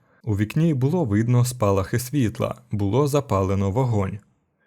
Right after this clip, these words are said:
Жінка спокійно вийшла з будинку, і вони залишили місце події.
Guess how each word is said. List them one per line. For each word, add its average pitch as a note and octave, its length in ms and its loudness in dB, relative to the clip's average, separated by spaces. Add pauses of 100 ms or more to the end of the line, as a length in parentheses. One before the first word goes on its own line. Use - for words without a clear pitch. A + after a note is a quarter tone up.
(160)
Жінка D#3+ 380 0
спокійно G2 520 0
вийшла G2 340 -2
з F#2+ 60 0
будинку, C#3+ 640 0 (100)
і F3+ 80 -2
вони A#2+ 380 2
залишили G#2 580 0
місце F#2+ 360 -2
події. G#2 520 -2